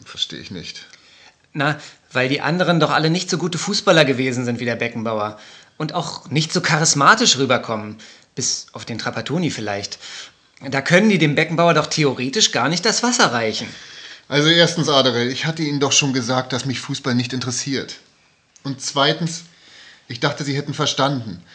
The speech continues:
Speaker 1: dass man als Führungskraft stets mehrere Hebel hat, um Einfluss auf seine Mitarbeiter zu erlangen. Oder ist Ihnen das schon wieder entfallen?
Speaker 2: Nein, nein, Chef. Ich konnte mir das nur nicht so richtig vorstellen.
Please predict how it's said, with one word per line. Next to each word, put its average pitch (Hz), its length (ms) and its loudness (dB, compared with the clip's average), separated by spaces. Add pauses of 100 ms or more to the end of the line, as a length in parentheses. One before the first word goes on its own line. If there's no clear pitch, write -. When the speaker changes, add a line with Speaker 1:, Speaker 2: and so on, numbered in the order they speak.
(400)
Speaker 1:
dass 143 140 -8
man 156 100 0
als 147 160 0
Führungskraft 165 640 -2
stets 156 320 -2
mehrere 165 300 4
Hebel 110 300 -2
hat, 107 120 -4
um 110 100 -6
Einfluss 107 360 -6
auf 104 80 -6
seine 104 200 -6
Mitarbeiter 98 500 -6
zu 107 120 -10
erlangen. 90 360 -8 (540)
Oder 120 160 -6
ist - 160 -10
Ihnen 113 120 -6
das 113 140 -2
schon 113 120 -2
wieder 107 160 -4
entfallen? 87 560 -6 (280)
Speaker 2:
Nein, 127 360 -2
nein, 143 240 2
Chef. - 360 0 (480)
Ich - 200 -6
konnte 160 280 4
mir 170 120 6
das 156 340 6
nur 175 160 4
nicht 185 180 2
so 170 100 2
richtig 165 320 2
vorstellen. 117 760 0